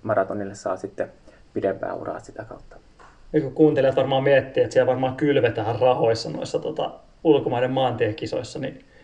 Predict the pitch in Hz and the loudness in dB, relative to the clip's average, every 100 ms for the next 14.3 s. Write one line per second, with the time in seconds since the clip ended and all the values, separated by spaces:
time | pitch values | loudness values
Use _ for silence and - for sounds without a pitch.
0 | - - 202 160 135 120 156 135 120 113 | -10 0 4 6 6 4 4 6 2 0
1 | 120 120 110 - - _ _ _ _ _ | 0 0 0 -2 -20 _ _ _ _ _
2 | _ - _ - 156 143 - 131 - - | _ -20 _ 2 4 4 2 0 0 -4
3 | - - _ - - - _ _ _ - | -12 -20 _ -20 -20 -20 _ _ _ -20
4 | - - - _ _ _ - - 113 139 | -20 -20 -20 _ _ _ -4 4 4 6
5 | 143 131 127 - - - - 156 156 156 | 8 8 8 10 8 8 6 8 6 6
6 | 151 147 151 175 160 139 143 139 139 139 | 6 4 6 2 2 2 2 4 4 4
7 | 135 139 135 127 120 117 - - - _ | 4 2 2 -2 -2 -6 -10 -20 -20 _
8 | _ 120 110 107 - - - - - 120 | _ -4 -4 -4 -8 -20 -20 -14 0 4
9 | 120 123 117 113 120 120 117 - - - | 4 4 2 2 4 4 2 0 -10 -18
10 | - - - - - - _ 131 117 127 | -20 -20 -20 -20 -20 -20 _ -4 4 6
11 | 117 110 110 110 104 104 104 101 101 104 | 6 2 -2 -2 0 0 0 -2 0 0
12 | 107 - 101 101 101 98 - - 113 107 | 0 -2 -2 0 0 -2 -6 -2 2 2
13 | - 107 98 98 95 95 92 - 92 92 | 2 -2 -2 -2 -6 -8 -8 -6 -6 -6
14 | 98 - | -8 -12